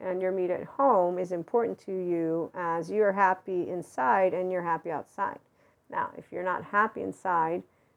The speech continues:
this is the part. You don't have to do something that doesn't make you happy. I'm gonna use an example, which people will think can make you selfish. No, it doesn't make you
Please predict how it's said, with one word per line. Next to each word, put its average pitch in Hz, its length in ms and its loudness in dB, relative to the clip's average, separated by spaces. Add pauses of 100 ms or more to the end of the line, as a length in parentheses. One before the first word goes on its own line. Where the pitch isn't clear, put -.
(220)
this 185 200 -10
is 185 140 -6
the 190 80 -2
part. - 300 0
You - 100 -2
don't 196 240 0 (100)
have 208 240 0 (120)
to 202 360 -2 (400)
do 277 220 2
something 185 680 -2
that 180 180 0
doesn't 185 240 -2
make 180 180 -4
you 185 80 -8
happy. - 440 -6
I'm 170 180 -4
gonna 190 180 0
use 180 200 -2
an 180 100 0
example, 185 600 0 (720)
which 190 280 -10
people 220 380 4
will 202 120 2
think 196 400 -6 (400)
can 220 220 -2
make 185 260 0
you 196 100 -8
selfish. - 540 2
No, 208 300 -6 (300)
it 185 160 -14
doesn't 190 300 -6
make 226 320 2
you 196 240 -4